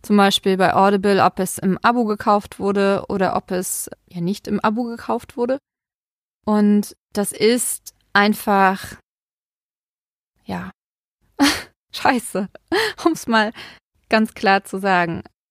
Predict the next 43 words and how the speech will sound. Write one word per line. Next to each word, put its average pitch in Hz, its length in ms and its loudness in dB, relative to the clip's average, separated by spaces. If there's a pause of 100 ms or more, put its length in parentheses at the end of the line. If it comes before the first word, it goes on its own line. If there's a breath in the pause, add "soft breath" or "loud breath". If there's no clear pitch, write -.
(460)
Und 220 120 2
es 247 140 -8
geht 302 160 2
natürlich 285 460 0
auch 185 100 -2
darum, 185 480 -2
ich 202 140 -8
bin 233 160 2
mir 247 120 4
im 208 120 0
Klaren 240 340 4
darüber, 254 380 0
dass 214 160 -2
ein 190 320 -2
Hörbuch 262 420 2
nicht 214 300 -2
den 202 100 2
gleichen 196 340 2
Umsatz 254 440 -2
erbringen 214 400 0
kann 214 180 0
wie 190 80 0
ein 175 140 0
Taschenbuch 220 480 -2
oder 190 140 -2
ein 175 200 -4
E-Book, 226 380 -4 (720)
aber 214 420 4
ich - 140 -8
möchte 226 260 2
es - 80 -10
einfach 196 300 -2
verstehen, 269 800 0
w-, 202 240 -12 (480)
wie 208 760 -2
sich 214 220 -4
der - 160 2
Umsatz 240 340 2
für - 120 -4
ein 196 160 2
Hörbuch 214 320 0
zusammenstellt. 202 880 2
Und 196 200 -4